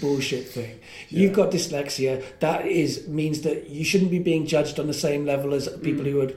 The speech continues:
Speaker 1: not got dyslexia anyway.
Speaker 2: Yeah.
Speaker 1: But also, there are many kinds of intelligence.
Speaker 2: Yeah.
Speaker 1: Like, so many kinds. Like, emotional intelligence is super important.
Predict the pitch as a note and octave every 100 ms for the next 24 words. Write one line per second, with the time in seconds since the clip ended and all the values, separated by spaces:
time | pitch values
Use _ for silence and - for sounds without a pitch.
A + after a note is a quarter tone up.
0 | - D#3 C#3 C#3 - - C#3 - D3 C3+
1 | - - F3+ F#3+ E3+ A2 - D#3 D#3+ D3
2 | G3 G#3+ G#3 G3+ F#3 - - B3+ B3 B3+
3 | C4 B3 B3 - A3+ A3 F#3+ E3+ C#3 B2
4 | C#3+ C#3 B2 G2+ - - - - - E3
5 | D#3+ C#3+ D3+ - A3+ G#3+ G#3+ G#3 F#3 F3+
6 | G3 E3+ A2+ - - - - D#3+ E3+ E3
7 | E3+ A#3 - - F#3 C#3 A#2+ B2+ A#2 A2
8 | A2+ A#2+ C#3+ - - C#4 C#4 D3 B2 A#2+
9 | A2+ C3